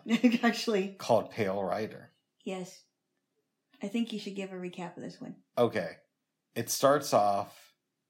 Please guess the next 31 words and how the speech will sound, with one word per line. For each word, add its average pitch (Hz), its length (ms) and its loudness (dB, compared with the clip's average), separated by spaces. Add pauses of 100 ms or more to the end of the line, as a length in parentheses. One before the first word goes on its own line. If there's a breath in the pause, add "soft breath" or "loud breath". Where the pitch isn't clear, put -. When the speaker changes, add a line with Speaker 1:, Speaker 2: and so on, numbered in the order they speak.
(120)
Speaker 2:
there 117 440 2
is 107 340 -2
a 101 140 -8
small 101 500 -2
town. - 380 -10 (1500)
They're 87 120 -12
just - 260 -8
doing 113 240 -2
their 110 120 -2
thing, 101 460 -6 (400 soft breath)
but - 160 2
this - 180 -6
cavalry 92 920 0 (240)
is 104 160 -4
headed 101 260 0
to 107 100 -8
the 95 120 -4
town, 82 560 -6 (420 soft breath)
and 120 160 0
they 131 100 2
do 131 160 2
the 120 120 0
typical 110 540 0
things 107 520 -2
of, 95 200 -4
you 110 100 -2
know, 95 160 0
throwing 107 500 0
things 98 340 -4
over, 104 500 2
ruining 101 840 -4